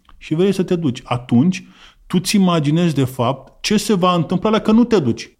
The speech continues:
Dar ce se va întâmpla și dacă te duci? Și îți folosești imaginația. Disciplina de acolo vine. Sau, pentru cei mai puternici de la natură, blochezi gândul ăla.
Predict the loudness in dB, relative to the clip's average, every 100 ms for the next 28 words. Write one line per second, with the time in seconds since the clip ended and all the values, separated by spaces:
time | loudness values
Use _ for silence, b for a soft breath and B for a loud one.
0 | _ -10 -8 -4 -4 -2 -4 -2 -4 -2
1 | -4 -6 -12 -12 -10 -4 -2 -2 -2 0
2 | 0 2 0 0 -4 -14 -16 _ _ _
3 | _ _ _ -4 -2 0 2 2 2 2
4 | 2 0 -2 -4 -2 0 -2 -6 -16 _
5 | -6 -4 -2 0 2 0 -2 -4 -6 0
6 | 2 2 0 -2 -2 0 0 -2 -8 b
7 | b b -2 2 2 4 4 6 4 2